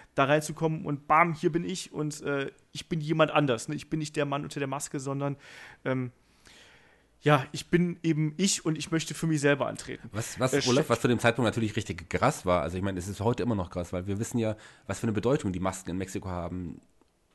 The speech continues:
Speaker 1: Ich wollte das nämlich gerade fragen. Shaggy, erklär doch mal die Bedeutung der Maske. <laughs>
Speaker 2: Ja, das ist einfach, äh, ein, ein, ein wichtiges Symbol. Man hat, man ist nicht der Mann unter der Maske, man ist der Kämpfer mit der Maske. Nicht,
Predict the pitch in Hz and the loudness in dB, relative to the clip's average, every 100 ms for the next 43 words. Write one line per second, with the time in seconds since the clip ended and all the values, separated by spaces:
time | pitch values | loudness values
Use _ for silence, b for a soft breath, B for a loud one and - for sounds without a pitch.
0 | _ _ - 160 - 208 277 202 - 160 | _ _ -16 -8 0 2 2 0 2 2
1 | 226 - 180 214 - 208 214 - 285 185 | 2 0 -2 0 0 2 0 4 4 6
2 | 185 151 151 175 175 147 170 - 123 - | 4 4 4 4 2 0 0 -2 -4 -4
3 | - - - 831 - - - - - _ | -14 -8 -6 -4 -4 -6 -8 -8 -14 _
4 | - - - - 147 170 95 104 101 107 | -20 -20 -20 -2 2 4 2 -2 -2 -2
5 | - 117 87 110 107 - - _ _ _ | 0 -2 0 0 0 -4 -12 _ _ _
6 | - - 110 82 104 80 107 110 139 120 | -14 -6 -4 -4 -6 -4 -2 -2 -2 -2
7 | - 127 160 120 98 98 92 - 117 139 | -2 0 2 2 0 -2 -6 -6 -4 -2
8 | 139 151 135 - - _ - 110 117 131 | 0 0 0 -4 -16 _ -2 0 0 -2
9 | 143 139 120 120 123 - 120 107 98 - | -2 0 0 0 -2 -4 -4 -4 -6 -10
10 | - b - 101 131 127 123 139 113 85 | -16 b -8 -4 -2 0 2 2 2 0
11 | 85 - 92 B B B - - | -4 -6 -10 B B B -6 -6